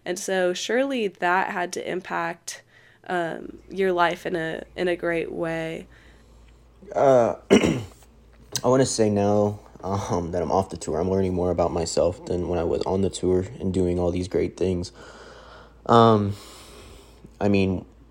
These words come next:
Speaker 2: from sun up to sundown, it was nothing but breakthrough. It was emails, phone calls,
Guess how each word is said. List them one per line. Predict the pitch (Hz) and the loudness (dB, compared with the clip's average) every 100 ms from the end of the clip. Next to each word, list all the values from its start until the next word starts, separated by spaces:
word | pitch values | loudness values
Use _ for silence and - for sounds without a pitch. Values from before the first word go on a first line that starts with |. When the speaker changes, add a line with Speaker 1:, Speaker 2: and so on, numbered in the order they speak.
| - - - - - - | -20 -20 -20 -20 -20 -20
Speaker 2:
from | - 101 | -2 0
sun | 98 - 117 | 2 0 0
up | 98 | 0
to | - | -6
sundown, | 92 90 90 90 90 | -6 -4 -2 0 0
it | 85 | 0
was | 82 85 85 85 | -2 -4 -4 -4
nothing | 92 90 90 | -4 -4 -4
but | 87 - | -4 -2
breakthrough. | 90 92 - 58 69 | 0 0 -4 -8 -6
It | 69 | -6
was | - | -8
emails, | - 101 98 95 92 87 | -2 0 0 0 -2 -4
phone | 98 92 95 | -4 -4 -2
calls, | 95 90 90 87 85 87 - | -2 0 0 -2 -6 -8 -14